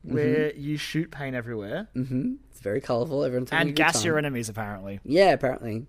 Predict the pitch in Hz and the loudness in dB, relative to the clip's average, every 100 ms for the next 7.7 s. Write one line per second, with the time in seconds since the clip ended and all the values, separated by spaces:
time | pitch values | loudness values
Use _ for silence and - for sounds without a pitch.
0 | - 117 120 107 117 - - - 202 180 | -6 -2 -2 -4 -10 -20 -20 -8 0 2
1 | 120 113 120 131 - 120 110 - 117 131 | 4 2 0 -2 -4 -6 -8 -2 2 4
2 | 156 131 135 135 135 123 120 120 123 113 | 4 4 2 2 2 2 2 2 2 2
3 | 104 156 - 151 151 139 110 110 - - | 2 0 -2 -2 0 0 -2 -6 -10 -20
4 | - - 131 - - - - - - - | -20 -4 -2 -2 -12 -20 -20 -20 -20 -14
5 | 95 104 107 107 107 104 104 - - - | -8 -6 -4 -2 -4 -6 -10 -20 -20 -20
6 | - - - - - 196 180 110 127 113 | -20 -20 -20 -20 2 6 6 4 0 0
7 | 95 - - 131 139 147 139 | -4 -10 -6 0 4 4 2